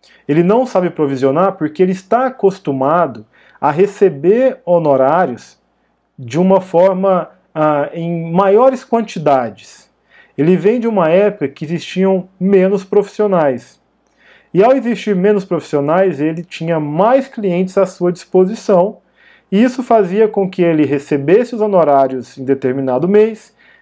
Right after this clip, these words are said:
gastasse, porque logo no próximo mês teria um cliente similar àquele pra poder pagar suas despesas. Se não tivesse,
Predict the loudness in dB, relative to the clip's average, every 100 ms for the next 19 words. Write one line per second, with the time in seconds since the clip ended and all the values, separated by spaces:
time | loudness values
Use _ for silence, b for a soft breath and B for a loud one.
0 | -4 -2 -2 0 0 0 -4 -6 -6 0
1 | 2 2 0 0 2 4 0 -4 -2 -2
2 | -2 -4 -2 -2 2 0 0 -4 -4 -6
3 | -6 -6 -8 -6 -2 0 0 0 -6 _
4 | _ _ -4 -2 -4 -2 0 0 0 0
5 | 2 0 0 -2 -2 -6 -6 -2 2 2
6 | 2 -8 -18 _ b b b -2 2 4
7 | 2 0 2 2 2 -6 -14